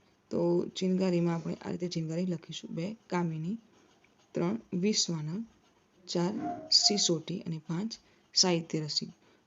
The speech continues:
તો અહીં આ પ્રમાણે જોડણી તમારે સુધારીને લખવાની છે. પ્રશ્ન બે જોઈશું. નીચેના વાક્યો વાંચીને વિશેષણની નીચે લીટી દોરો અને વિશેષણનો ઉપયોગ કરી નવું વાક્ય બનાવો.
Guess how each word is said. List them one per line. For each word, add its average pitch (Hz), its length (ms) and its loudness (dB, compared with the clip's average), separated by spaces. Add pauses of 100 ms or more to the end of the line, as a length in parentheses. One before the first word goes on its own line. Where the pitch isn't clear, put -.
(100)
તો 190 120 -2
અહીં 202 340 0
આ 196 80 0
પ્રમાણે 185 340 2
જોડણી 170 300 4
તમારે 170 240 0
સુધારીને 165 560 -2 (380)
લખવાની 156 480 4
છે. - 180 -6 (600)
પ્રશ્ન 214 360 2
બે 165 220 4
જોઈશું. - 440 4 (1400)
નીચેના 233 440 6
વાક્યો 220 400 6
વાંચીને 185 680 2 (520)
વિશેષણની 240 640 4
નીચે 196 280 4
લીટી 185 320 2
દોરો 147 340 -8 (560)
અને 185 180 8
વિશેષણનો 233 580 4
ઉપયોગ 180 440 0
કરી 202 280 2
નવું 180 260 2
વાક્ય 180 360 -2
બનાવો. 160 400 -6